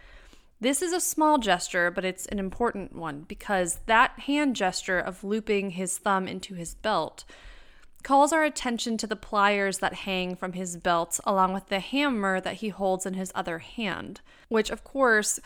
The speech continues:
calls attention to his role in getting Christ to this place.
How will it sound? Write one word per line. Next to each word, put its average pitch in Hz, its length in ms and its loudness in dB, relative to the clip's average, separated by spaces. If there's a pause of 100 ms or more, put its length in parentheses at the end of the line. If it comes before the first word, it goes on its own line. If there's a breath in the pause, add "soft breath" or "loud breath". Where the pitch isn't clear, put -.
(180 loud breath)
calls 233 320 4
attention 233 640 -2
to 208 140 -4
his 196 240 -6
role 190 460 4
in 196 200 -4
getting 185 320 -2
Christ - 600 -2
to 185 100 -10
this 160 200 -6
place. - 680 -8